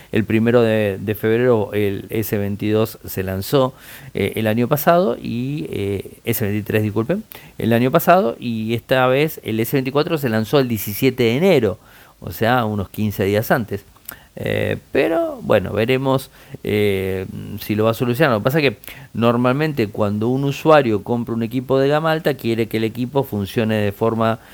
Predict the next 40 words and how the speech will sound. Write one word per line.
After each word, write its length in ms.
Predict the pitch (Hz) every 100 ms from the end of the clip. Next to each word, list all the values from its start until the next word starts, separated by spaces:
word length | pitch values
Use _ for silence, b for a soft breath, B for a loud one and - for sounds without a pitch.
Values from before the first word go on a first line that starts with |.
| B B -
completamente 760 | 107 104 113 113 117 120 110 -
óptima, 540 | 147 139 139 139 175 - B B -
porque 300 | 113 123 113
gastó 280 | 101 -
un 380 | 117 113 104 104
montón 400 | 107 104 120 127
de 100 | 135
dinero 440 | 139 156 143 143 147
para 220 | 117 104
comprar 240 | 104 110
un 60 | 113
equipo 340 | 113 117 131
de 60 | 143
gama 200 | 143 139
alta 280 | 131 151 -
y 120 | 120
no 140 | 107
quiere 280 | - 101 110
que 160 | 113 101
tenga 380 | 98 104 110 120
algunos 600 | - 101 104 104 101 -
inconvenientes 680 | 117 131 123 110 113 127 113
y 80 |
que 160 | 104 101
después 260 | 92 104 101
lo 80 |
vaya 220 | 101 101 98
arreglando 520 | 98 101 101 101 98
Samsung. 420 | - 180 - 92 b b b
No, 200 | 113 85
quiere 180 | 107 104
que 120 | 110
funcione 560 | 98 90 - 107 107 - B B -
del 260 | 117 113
vamos. 340 | 104 90 82 -
Cuando 240 | 98 101
lo 80 | 98
saca 240 | 160 170
la 140 | 160 170
cajita, 500 | 170 196 208 -